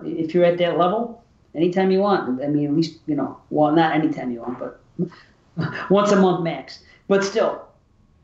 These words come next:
th-, there you have it. Now, when, now, if you're on the one or three dollars, you can get put in a drawing once a month and watch one of those films. But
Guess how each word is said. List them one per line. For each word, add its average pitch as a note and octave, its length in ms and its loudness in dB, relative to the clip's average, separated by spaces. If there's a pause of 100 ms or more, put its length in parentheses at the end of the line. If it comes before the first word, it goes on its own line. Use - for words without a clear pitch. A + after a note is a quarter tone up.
th-, D#3+ 160 -10
there E3 140 2
you D3 160 -4
have D3+ 180 -6
it. - 60 -20 (160)
Now, F#3+ 280 4
when, G3 420 -2
now, F#3+ 260 4
if F3+ 140 -2
you're G#3+ 120 2
on G3 80 4
the F3+ 100 2
one G3 200 2
or F3 160 -2
three B3 160 -6
dollars, D3 440 -2 (460)
you E3 240 -2
can D#3+ 240 0
get D#3 340 -2 (260)
put E3 200 2
in D#3+ 120 0
a C#3 100 -2
drawing C3+ 500 -6 (760)
once C3+ 240 -6
a B2+ 40 -4
month A#2 340 0 (180)
and G3+ 420 2
watch G3 240 2
one G#3 100 2
of G#3 60 4
those A#3 180 -2
films. - 320 -16 (540)
But - 420 0